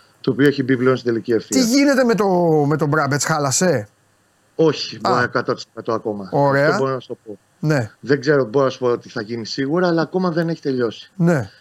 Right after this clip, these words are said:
Speaker 1: Και να το εξηγήσουμε λίγο για τον κόσμο τον Μπράμπετς. Ο Παναθηναϊκός από την περασμένη Τετάρτη, Πέμπτη, έχει κινητοποιηθεί για την περίπτωση του Γιάκουμπ, ε, Μπράμπετς,
Speaker 2: Ναι.
Speaker 1: αρχηγού πλέον του Άρη. Ε, τριάντα ενός είναι πλέον, διεθνής Τσέχος στόπερ.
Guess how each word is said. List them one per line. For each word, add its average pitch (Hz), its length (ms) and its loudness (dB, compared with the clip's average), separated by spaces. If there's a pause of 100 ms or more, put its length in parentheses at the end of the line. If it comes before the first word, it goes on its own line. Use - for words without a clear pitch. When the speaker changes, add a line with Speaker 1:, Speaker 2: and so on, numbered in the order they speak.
(160)
Speaker 1:
Και - 120 -6
να 123 100 -2
το 127 60 -8
εξηγήσουμε 139 420 -4
λίγο 151 120 4
για 147 80 2
τον 135 100 -2
κόσμο 135 220 0
τον 123 100 0
Μπράμπετς. 117 360 -2
Ο - 40 -18
Παναθηναϊκός 117 480 -4
από 151 100 -2
την 123 80 -12
περασμένη 127 560 -2
Τετάρτη, 139 540 -2 (100)
Πέμπτη, 135 520 -2 (1040)
έχει 160 360 0
κινητοποιηθεί 135 720 -2
για 139 140 0
την 117 80 -6
περίπτωση 120 480 0
του 107 420 -4
Γιάκουμπ, 113 460 -4
ε, 104 220 -4
Μπράμπετς, 123 580 -4
Speaker 2:
Ναι. 156 280 0 (100)
Speaker 1:
αρχηγού 127 360 -6 (120)
πλέον 107 240 -4
του 101 140 -8
Άρη. 127 260 -6 (1200)
Ε, 107 220 -4
τριάντα 110 580 -4
ενός 113 440 -2
είναι 101 160 -16
πλέον, 139 280 -2
διεθνής 123 340 -4
Τσέχος 107 300 -6
στόπερ. 220 340 2